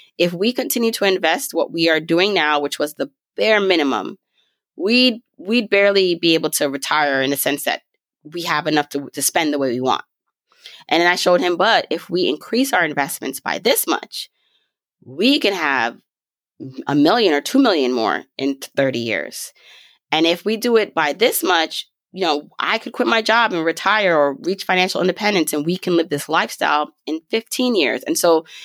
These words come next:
being able to see and play around with the numbers was important, because now then having that data, it made us now have a clear choice on what do we do. Do we wanna continue on the way we are?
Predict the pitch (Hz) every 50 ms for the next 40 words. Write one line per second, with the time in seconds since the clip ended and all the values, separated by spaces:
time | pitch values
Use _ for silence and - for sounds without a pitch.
0 | - - _ _ 185 190 202 214 240 269 254 262 - 214 196 - - - 214 214
1 | 160 160 - - - 190 180 175 170 170 175 170 165 - 156 165 160 170 170 170
2 | 170 170 156 147 147 143 147 - 233 202 180 165 - - 156 151 - 156 156 160
3 | 190 226 233 233 220 196 185 196 165 151 143 147 147 151 - - _ _ _ _
4 | _ _ _ _ _ _ _ _ - - 208 214 247 254 220 208 196 180 160 -
5 | 165 - 196 226 240 - 190 165 160 156 151 - - _ _ _ _ _ _ _
6 | _ _ _ _ - 170 175 180 185 202 220 226 - - - 190 175 170 170 -
7 | - 190 190 175 170 170 - - 190 185 185 - - 170 165 165 - 160 151 156
8 | 165 165 165 165 139 135 131 - 117 92 80 - _ _ _ _ _ _ _ _
9 | _ _ _ - 320 160 160 175 190 214 214 - 220 208 - 214 208 214 208 202
10 | 208 226 247 240 208 208 202 202 214 214 214 214 226 381 381